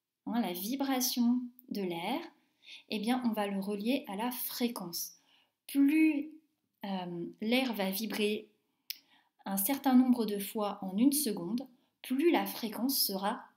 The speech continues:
élevée. Donc j'en arrive à la conclusion.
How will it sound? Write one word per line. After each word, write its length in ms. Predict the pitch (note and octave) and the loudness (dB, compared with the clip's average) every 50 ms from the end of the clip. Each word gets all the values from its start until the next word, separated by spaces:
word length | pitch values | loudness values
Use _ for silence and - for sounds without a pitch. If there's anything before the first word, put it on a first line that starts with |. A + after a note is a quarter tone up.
| _ _ _ _ _ | _ _ _ _ _
élevée. 400 | B3+ A#3 G#3 F#3 E3 D#3+ - - _ _ _ _ _ _ - _ _ _ _ _ _ _ _ _ _ _ _ _ _ _ _ _ _ _ _ _ _ _ _ _ _ - _ - _ _ _ _ _ _ _ _ _ _ _ _ _ _ _ _ _ _ _ _ - - _ _ _ _ _ _ _ _ _ _ _ _ _ | 0 2 2 0 -8 -12 -14 -18 _ _ _ _ _ _ -20 _ _ _ _ _ _ _ _ _ _ _ _ _ _ _ _ _ _ _ _ _ _ _ _ _ _ -16 _ -16 _ _ _ _ _ _ _ _ _ _ _ _ _ _ _ _ _ _ _ _ -12 -12 _ _ _ _ _ _ _ _ _ _ _ _ _
Donc 180 | - A#3+ A#3+ A#3 | 0 2 2 2
j'en 180 | A#3 B3+ C4+ | 2 4 6
arrive 320 | C#4 C#4 C#4+ D#4 D#4+ D4+ C#4 | 6 6 4 2 -2 0 0
à 80 | A3 | 0
la 180 | F#3+ F3+ F3+ - - _ _ _ | -2 -2 -6 -10 -14 _ _ _
conclusion. 580 | - - F#3 F#3 - - C4+ C#4 C#4+ D4+ E4 | -14 -12 -12 -12 -10 -2 0 0 0 0 -2